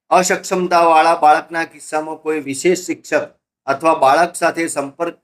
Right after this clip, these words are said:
કરવાની રીત સાથે પરિચિત વ્યક્તિ અથવા તેવા ક્ષેત્રના કોઈ નિષ્ણાત કે જે આવી લાયકાત અનુભવ ધરાવતો હોય એને ફીની ચૂકવણી સામે જેની સહાય લઈ શકાય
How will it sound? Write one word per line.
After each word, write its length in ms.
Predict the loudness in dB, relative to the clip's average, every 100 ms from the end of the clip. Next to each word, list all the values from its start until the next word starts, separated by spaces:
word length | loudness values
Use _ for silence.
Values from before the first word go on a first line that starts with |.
| -6
કરવાની 540 | -2 2 2 0 -6
રીત 280 | -4 -6 -4
સાથે 380 | -2 -2 -2 -6
પરિચિત 600 | -4 -6 -6 -10 -14 -10
વ્યક્તિ 460 | -10 -6 -6 -6 _ _ _ -6
અથવા 520 | -2 2 2 0 _ _ _ _ _ _ _ _ _ _ 0
તેવા 280 | 2 4 2
ક્ષેત્રના 720 | -2 -10 -6 -8 -2 0 0
કોઈ 300 | -2 -4 -4
નિષ્ણાત 560 | -4 -10 0 0 0 -2
કે 140 | -4
જે 180 | 0 2
આવી 280 | 2 2 2
લાયકાત 520 | 0 0 0 -2 -4
અનુભવ 420 | -10 -2 0 0
ધરાવતો 520 | 0 0 0 -2 -2
હોય 240 | -2 -2 -4 _ _ -8
એને 200 | -2 -2
ફીની 340 | -4 -6 -6
ચૂકવણી 500 | -8 -10 -8 -6 -4
સામે 360 | -2 -2 -2 -4
જેની 280 | -2 -2 -2
સહાય 420 | -4 -2 2 2
લઈ 200 | 2 -2
શકાય 400 | -6 -2 -2 -2